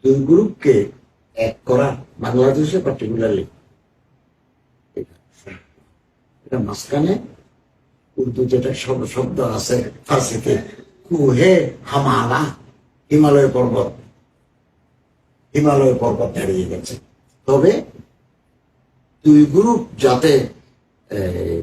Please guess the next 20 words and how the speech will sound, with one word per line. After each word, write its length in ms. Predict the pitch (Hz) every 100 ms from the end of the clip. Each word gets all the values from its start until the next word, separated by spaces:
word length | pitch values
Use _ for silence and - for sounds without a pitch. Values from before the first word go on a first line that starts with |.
| -
দু-, 120 | 127
দুই 200 | 120 120
গ্রুপের 420 | 127 208 302 254
দাবি 300 | 143 113 107
আছে, 300 | 120 123 120 - _ _ _ _ _ _
আমরা 200 | - - -
খাতায় 300 | - - 104
বসি 360 | 90 101 - 190 _ _ _ _ _ _ _ _ _ _ _ _
ব্যবহার 300 | - 113 101
করতে 280 | - 101 98
চাই 200 | 92 92 85 _ _ _ _ _ _ _ _ -
সমানুপাতিক 760 | 131 120 113 113 107 107 104 -
হারে, 180 | - - _ _ _ _ _ _ _ _ _ _ _
এবং 560 | 143 143 151 143 135 127 - - _ -
টঙ্গীর 340 | 143 139 135
মাঠও 300 | 127 135 151
আমরা 420 | 143 131 127 120 98 - - - -
সমান-, 460 | - 131 127 123 120 - -
সমানুপাতিক 880 | - 117 117 113 113 - - 113
হারে 340 | - 110 107